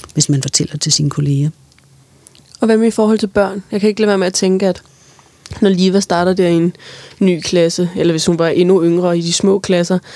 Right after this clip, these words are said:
Speaker 2: at så vil der helt sikkert være nogle forældre, der tænkte, "Uha, m-, mit lille barn skal ikke forholde sig til, at der er nogen her i verden, der vil tage deres eget liv."
Speaker 1: Hmm.
Speaker 2: Hvad tænker du om det?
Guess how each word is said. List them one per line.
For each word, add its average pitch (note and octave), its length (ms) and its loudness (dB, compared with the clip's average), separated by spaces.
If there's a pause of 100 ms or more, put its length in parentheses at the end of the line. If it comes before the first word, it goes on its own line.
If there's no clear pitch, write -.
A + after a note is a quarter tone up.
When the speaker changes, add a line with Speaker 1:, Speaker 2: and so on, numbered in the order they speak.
(300)
Speaker 2:
at D#3+ 100 0
så F#3+ 80 2
vil F#3 60 2
der F#3+ 60 4
helt F#3+ 160 2
sikkert F#3 200 2
være F3 120 2
nogle F3+ 120 2
forældre, F3+ 360 0
der F3 80 0
tænkte, F3 360 0 (440)
"Uha, F3 360 4 (200)
m-, F#3 240 2 (180)
mit F#3+ 280 2
lille F#3 160 2
barn F3 220 -2
skal F3 140 -2
ikke F3+ 120 -2
forholde F3 280 0
sig F#3 140 -2
til, F3+ 140 0
at E3+ 180 2
der E3 60 2
er E3+ 60 2
nogen E3+ 460 2
her F#3 100 0
i E3+ 80 2
verden, D#3+ 280 0
der F3 80 -2
vil F3 100 -2
tage F3+ 180 -2
deres F3+ 180 -2
eget F3 180 -2
liv." F3+ 240 0 (320)
Speaker 1:
Hmm. D#3+ 180 0 (180)
Speaker 2:
Hvad G3 120 2
tænker G3+ 220 2
du G3 100 0
om F#3 100 2
det? F#3+ 140 0